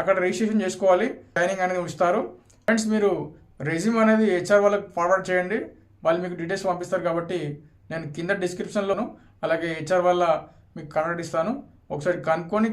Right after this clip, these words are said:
కాల్ చేయండి. పర్టికులర్లీ ఓకే మీకు నచ్చితేనే ఫస్ట్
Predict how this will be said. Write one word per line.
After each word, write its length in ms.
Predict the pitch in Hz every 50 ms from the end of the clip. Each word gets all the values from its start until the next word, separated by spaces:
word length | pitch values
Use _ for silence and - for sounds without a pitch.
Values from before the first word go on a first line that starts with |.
| 220 -
కాల్ 180 | 170 175 180 190
చేయండి. 260 | 190 196 202 208 233 269 359 - - - _ _ _ _ -
పర్టికులర్లీ 540 | 160 151 147 180 190 214 220 214 214 214 202 175 160 - - - _ - 147 180
ఓకే 220 | 196 196 233 220 214 196 180 185
మీకు 160 | 196 185 185 180 175
నచ్చితేనే 460 | 160 - - 202 208 208 202 220 247 277 - - - - _ _ _ _ _ _ -
ఫస్ట్ 260 | 160 160 160 - -